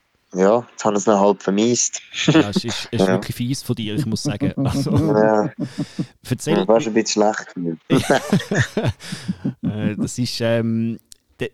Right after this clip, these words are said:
Speaker 2: der Kampf, äh, wie würdest du den, wie würdest du den beschreiben aus deiner Sicht? Wie hast du den erlebt?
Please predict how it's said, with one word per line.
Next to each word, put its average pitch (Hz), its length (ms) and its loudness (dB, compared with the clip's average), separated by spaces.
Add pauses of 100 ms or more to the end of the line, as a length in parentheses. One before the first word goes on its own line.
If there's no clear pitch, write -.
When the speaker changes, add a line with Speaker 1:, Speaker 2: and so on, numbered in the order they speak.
(120)
Speaker 2:
der 117 80 -2
Kampf, - 600 -2
äh, 113 220 -6
wie 123 140 -2
würdest 151 260 0
du 160 40 0
den, 147 160 0
wie 135 100 -2
würdest 147 200 -4
du 143 40 -2
den - 40 -8
beschreiben 135 440 -4
aus 113 120 -4
deiner 135 280 -2
Sicht? - 320 -6
Wie 110 80 -2
hast 131 160 -4
du 117 60 -6
den 117 100 -4
erlebt? 101 420 -10